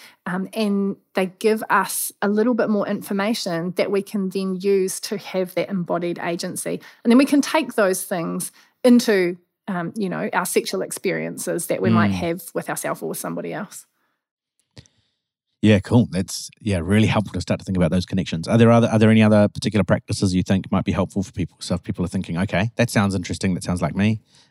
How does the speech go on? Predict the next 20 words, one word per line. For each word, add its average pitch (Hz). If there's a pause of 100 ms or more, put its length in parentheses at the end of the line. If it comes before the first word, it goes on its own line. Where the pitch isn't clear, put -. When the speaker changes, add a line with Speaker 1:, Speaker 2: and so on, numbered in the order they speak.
(100)
Speaker 2:
um, 90
or 98
something 95
perhaps 101
I 95
could 90
try? 104 (540)
Speaker 1:
Yeah, 254
Speaker 2:
Um, -
Speaker 1:
well, 302 (300)
I 262
think 330
it's -
really 214
good 202
to 202
go 190
back 185
to 185
what, -